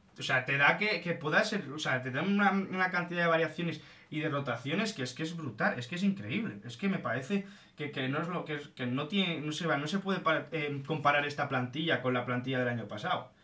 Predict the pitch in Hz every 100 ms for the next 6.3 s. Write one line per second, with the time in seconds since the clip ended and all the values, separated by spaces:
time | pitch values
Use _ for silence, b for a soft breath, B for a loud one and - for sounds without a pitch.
0 | b b 151 156 160 156 117 123 143 127
1 | B B - 190 208 202 202 175 180 165
2 | 165 156 127 135 B B B 139 220 254
3 | 240 214 240 226 196 175 165 175 226 202
4 | 208 - - _ _ - - - 135 151
5 | 156 151 - 151 143 143 135 139 139 135
6 | 131 131